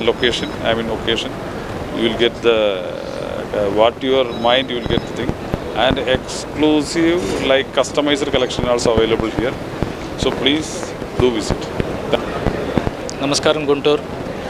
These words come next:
Speaker 2: So మన జోయలుకాస్ వచ్చేసరికి ఇప్పుడు వరల్డ్ వైడ్ వన్ సెవెంటీ ఫైవ్ షోరూమ్స్ ప్లస్ ఉంది లెవెన్ కంట్రీస్‌లో. అతి త్వరలో టూ హండ్రెడ్ ప్లస్ స్టోర్స్ అనేది థర్టీన్ కంట్రీస్‌లో మనం రీచ్ అవ్వబోతున్నాము.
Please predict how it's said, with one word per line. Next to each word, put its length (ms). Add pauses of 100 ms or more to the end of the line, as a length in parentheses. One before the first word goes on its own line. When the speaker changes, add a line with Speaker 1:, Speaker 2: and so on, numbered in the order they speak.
(280)
Speaker 2:
So 160
మన 240
జోయలుకాస్ 580
వచ్చేసరికి 440
ఇప్పుడు 340 (120)
వరల్డ్ 260
వైడ్ 160
వన్ 180
సెవెంటీ 300
ఫైవ్ 160
షోరూమ్స్ 440
ప్లస్ 240
ఉంది 260
లెవెన్ 280
కంట్రీస్‌లో. 560 (340)
అతి 160
త్వరలో 360
టూ 220
హండ్రెడ్ 320
ప్లస్ 220
స్టోర్స్ 320
అనేది 260
థర్టీన్ 380
కంట్రీస్‌లో 460
మనం 200
రీచ్ 220
అవ్వబోతున్నాము. 680